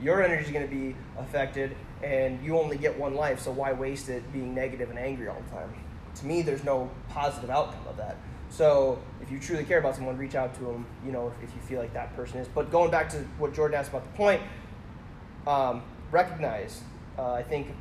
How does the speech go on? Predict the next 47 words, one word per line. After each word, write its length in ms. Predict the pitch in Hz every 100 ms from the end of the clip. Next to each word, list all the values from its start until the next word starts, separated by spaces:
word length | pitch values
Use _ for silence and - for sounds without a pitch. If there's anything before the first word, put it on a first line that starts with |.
| - - -
people 240 | 139 143
have 80 | 131
seen 120 | 147
enough 180 | 139 139
of 60 | 135
our 60 |
podcasts 720 | 127 131 139 - 135 139 - 123
and, 260 | 117 113
and, 180 | 131 131
and 120 | 127 135
listened 260 | 131 131
in 200 | 135 135
where 100 | 127
I'm 100 | 127
a 40 | 123
big 240 | 127 123
believer 340 | 127 127 127 123
of 120 | 127
just 180 | 123 120
writing 320 | 117 127 131
things 340 | 127 127 123
down. 280 | 123 123 123
And 100 | 117
I'm 60 | 131
not 120 | 131
saying 160 | 143 127
it's 140 | 123
gotta 160 | 135 151
be 60 | 160
pen 140 | 165
and 80 | 156
paper, 220 | 165 160
you 100 | 127
can 100 | 117
put 140 | 139
it 40 | 131
in 80 | 120
your 120 | 117
phone 280 | 151 151 147
or 60 |
whatever, 300 | 120 131 156
but, 120 | 151 120
like, 160 | 131 - - - - - - - - - - - - 127
when 120 | 127
you're 120 | 135
around 220 | 143 170
people, 300 | 175 214 151